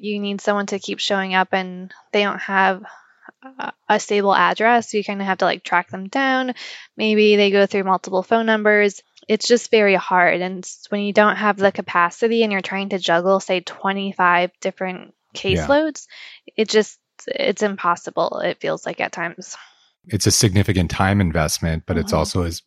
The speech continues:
Speaker 2: significant emotional investment when you're trying to help people who m-, might be experiencing trauma,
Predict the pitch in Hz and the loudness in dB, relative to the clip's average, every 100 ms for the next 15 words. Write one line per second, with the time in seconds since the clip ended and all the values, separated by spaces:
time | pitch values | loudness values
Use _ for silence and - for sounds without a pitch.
0 | - - 101 92 - 95 87 85 87 - | -8 -2 2 2 0 -2 0 0 0 0
1 | 92 82 82 78 - 85 82 - - 95 | -2 0 -2 -2 -2 -2 -4 -8 -8 -4
2 | 85 82 80 78 - _ _ _ _ _ | -2 0 -2 -6 -12 _ _ _ _ _
3 | - 98 90 82 92 - 92 - 87 80 | -4 0 2 2 0 0 -2 0 0 2
4 | 90 82 82 98 _ _ _ 92 82 104 | 0 0 -4 -10 _ _ _ -12 -12 -18
5 | 107 113 95 90 90 87 - 98 87 85 | -20 -4 0 2 2 0 0 0 2 0
6 | 80 80 82 90 95 | -2 -2 -2 -2 -2